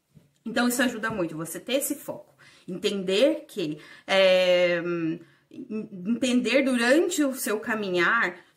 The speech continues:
tudo que vai chegando na sua vida, no seu caminho, e que você, aquilo não vai fazer, é, não vai te ajudar naquele momento, tirar aquilo logo, não se distrair, não ficar muito tempo distraindo, se distraindo, porque às vezes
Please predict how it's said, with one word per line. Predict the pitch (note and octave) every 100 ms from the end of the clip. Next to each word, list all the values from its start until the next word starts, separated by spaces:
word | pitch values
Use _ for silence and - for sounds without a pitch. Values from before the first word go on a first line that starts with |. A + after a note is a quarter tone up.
| _
tudo | E4 A#4+ -
que | G#4+
vai | D4+ C#4+
chegando | - C#4+ A#3 A#3+ B3+
na | A#3+ A3+
sua | A#3+ G#3
vida, | F#3 A3+ A#3+
no | G#3+
seu | A3 A#3+
caminho, | - A3+ G3+ G#3 B3+ D#4 C#4
e |
que | C#4
você, | C4 C#4 C#4 C4+ C#4 C4+ - _ _
aquilo | C4+ C4+ C#4
não | C#4
vai | C4+ C4
fazer, | C4+ G#3 G#3+ A3+ A3 - - -
é, | F3 E3+ E3+
não | A#3
vai | A#3+
te | A#3
ajudar | A3+ G#3 F3+ F#3+ A#3 A3+
naquele | F#3+ F#3 G3
momento, | G3+ G3+ G3 F#3+ A3+ B3 C4 B3 - -
tirar | - A3 G#3 C4
aquilo | E4+ E4 D4
logo, | C4 G3 G3
não | G3+ G#3+ C#4
se | B4+ -
distrair, | G#4+ - C#4+ A#3 F#3 F#3+
não | G#3 D#4
ficar | B4+ F#4+
muito | E4+ E4 C#4+
tempo | - B3 C#4 A3
distraindo, | - - A3 G3+ G#3 G#3 G#3+ -
se | - -
distraindo, | - A3 G3+ G#3
porque | A#3+ C4+
às | B3+
vezes | F3+ F#3+ B3 G3+ D#3